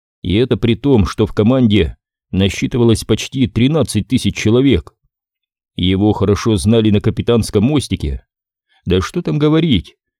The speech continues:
почти все на корабле боялись и уважали его.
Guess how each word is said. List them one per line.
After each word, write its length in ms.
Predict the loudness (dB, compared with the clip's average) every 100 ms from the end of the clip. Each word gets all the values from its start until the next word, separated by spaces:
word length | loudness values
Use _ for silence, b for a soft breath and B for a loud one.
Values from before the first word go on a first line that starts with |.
| _
почти 380 | -4 -4 -6 -6
все 260 | -2 0
на 100 | 0
корабле 400 | 2 0 2 0
боялись 540 | 2 2 2 2 0 -2
и 60 |
уважали 480 | -2 0 2 2 2
его. 460 | 2 2 2 0